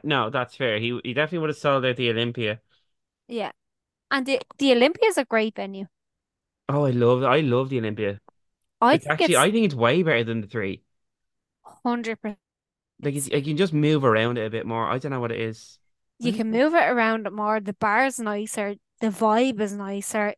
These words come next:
Speaker 2: It's in a better location.
Speaker 1: Do I have any concerts in the Olympia this year? I do not.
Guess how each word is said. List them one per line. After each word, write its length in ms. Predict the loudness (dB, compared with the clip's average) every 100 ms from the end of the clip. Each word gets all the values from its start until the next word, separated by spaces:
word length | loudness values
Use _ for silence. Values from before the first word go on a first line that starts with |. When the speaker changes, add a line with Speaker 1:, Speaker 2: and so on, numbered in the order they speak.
| _
Speaker 2:
It's 260 | -8 -2
in 160 | -2 0
a 40 |
better 360 | 0 2 2 4
location. 720 | 4 2 -2 -8 -8 -10 -14 -16 _ _ _ _ _ _ _ _ _ _ _ _ _ _ _ _
Speaker 1:
Do 100 | -6
I 40 | -4
have 100 | -2
any 140 | -4
concerts 400 | -2 -4 -4 -6
in 80 | -4
the 100 | -2
Olympia 320 | -4 -4 -8
this 180 | -10 -10
year? 280 | -10 -8 -8
I 80 |
do 100 | -10
not. 240 | -10 -12